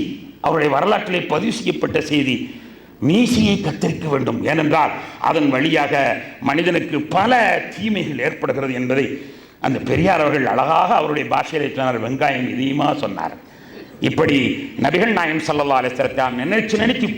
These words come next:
பூரிப்படைகிறோம். இன்று நேச்சுரலாக நம்மிடத்தில் இருப்பதை போன்று, இன்றைய காலத்திற்கு தேவையான தத்துவங்களை இன்றைய தலைவர் சொல்வதை போன்று நேரடியாக நமக்கு அணுகப்பட்டு ஒவ்வொரு காரியங்களையும் ஒவ்வொரு வழிகாட்டலையும் சொல்லிக் கொண்டிருக்கிறார்கள்.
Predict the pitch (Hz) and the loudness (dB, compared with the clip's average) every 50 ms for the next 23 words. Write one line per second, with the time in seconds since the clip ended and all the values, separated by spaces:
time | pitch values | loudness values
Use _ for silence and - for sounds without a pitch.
0 | - - 233 226 151 - - 170 156 156 151 151 151 139 - - - - - - | -2 0 0 2 2 0 0 0 0 2 2 2 2 0 -2 -4 -8 -12 -14 -16
1 | - - - 143 175 208 233 254 277 285 285 320 320 320 311 254 - 190 226 269 | -8 -2 0 2 4 6 6 6 6 6 6 4 4 4 4 4 2 2 2 2
2 | 277 - - - 285 269 262 262 269 277 277 226 277 285 285 254 240 254 240 240 | 0 0 0 2 2 4 4 4 4 4 4 4 2 2 2 2 2 2 2 2
3 | 240 262 277 269 269 269 269 262 226 240 277 302 302 - 285 294 285 277 269 277 | 2 2 4 2 2 2 0 -2 0 0 0 0 0 0 0 2 2 0 0 2
4 | 254 277 302 302 302 294 285 - - 262 - - 214 247 262 262 247 254 247 240 | 2 2 2 2 2 2 0 0 0 -4 -4 0 0 2 2 2 2 2 2 2
5 | - 214 226 269 311 330 320 330 - 330 294 302 285 277 285 285 269 277 302 294 | 2 2 4 4 4 4 2 2 0 -4 -2 0 -2 -2 0 0 2 2 4 4
6 | 302 294 285 285 269 262 269 262 254 254 277 285 294 277 285 285 269 - - - | 4 4 4 2 2 2 2 0 0 0 0 0 2 2 2 2 2 0 -4 -8
7 | - - 226 277 311 330 349 339 330 330 320 320 302 311 302 285 320 311 302 311 | -6 -2 0 2 2 2 2 2 2 2 2 2 2 2 2 2 2 2 2 0
8 | 302 - - 302 302 302 285 285 277 - 233 269 302 311 320 339 339 330 - - | 0 0 -2 -2 0 0 0 0 0 0 0 -2 -2 0 0 0 0 0 0 -2
9 | - - - - - - - _ _ _ _ _ - 95 117 165 202 240 269 285 | -6 -12 -16 -18 -20 -20 -20 _ _ _ _ _ -10 -4 -2 2 4 4 4 4
10 | 285 285 285 277 285 285 269 254 233 247 247 226 220 214 214 220 202 190 202 208 | 4 2 2 2 2 2 2 2 0 0 0 0 0 0 0 0 0 2 2 0
11 | 208 214 208 202 - - 196 185 175 180 180 175 - 165 165 165 165 143 151 165 | 0 0 0 -2 -4 -2 0 0 2 2 2 2 2 2 0 0 -2 -2 -2 -2
12 | 160 156 147 143 - 151 - - - 156 170 170 139 131 151 190 165 202 214 214 | -2 0 -2 -4 -4 -6 -8 -4 0 0 2 2 2 2 0 0 0 0 0 0
13 | 214 185 175 175 165 175 - 165 175 170 160 180 156 160 156 156 - 151 147 143 | -2 -2 -2 -2 -4 -4 -4 -4 -2 -2 -2 -2 0 0 0 0 2 2 4 4
14 | 151 156 165 170 165 | 2 2 0 0 0